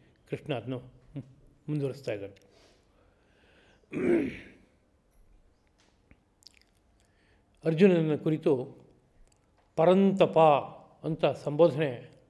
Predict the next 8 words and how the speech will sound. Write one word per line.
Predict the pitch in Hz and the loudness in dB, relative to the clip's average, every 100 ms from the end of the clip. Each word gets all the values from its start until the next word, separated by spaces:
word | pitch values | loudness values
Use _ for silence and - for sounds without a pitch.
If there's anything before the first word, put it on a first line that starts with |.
| - | -12
ಮಾಡ್ತಾ | 139 131 135 | -10 -10 -8
ಇದ್ದಾನೆ | 123 123 156 - - _ _ _ _ - | -8 -8 -10 -12 -20 _ _ _ _ -10
ಶ್ರೀಕೃಷ್ಣ | - 165 165 - 180 | -4 -4 -4 -8 -8
ಪ್ರಭು. | - 139 117 170 - - 160 277 220 - - _ _ _ _ _ _ _ | -6 -8 -6 -8 -10 -8 -4 -4 -6 -14 -20 _ _ _ _ _ _ _
ಪರಾನ್ | 135 156 160 160 139 - - _ | -2 2 4 2 0 -8 -20 _
ತಾಪಯತಿ, | - 151 170 170 156 - 127 - - _ _ _ _ _ _ _ _ - | -4 -2 2 0 0 -6 -12 -16 -20 _ _ _ _ _ _ _ _ -6
ಶತ್ರುಗಳನ್ನ | 175 190 180 139 143 131 110 - _ _ _ _ _ _ _ _ _ _ _ _ _ _ - - - - _ - - - - _ | -4 0 0 0 -4 -6 -10 -20 _ _ _ _ _ _ _ _ _ _ _ _ _ _ -20 -20 -20 -20 _ -20 -20 -20 -20 _
ತಾಪಗೊಳಿಸ್ತಾನೆ. | - 190 240 170 165 180 - 160 113 - | -6 0 0 0 0 -2 -4 -6 -8 -18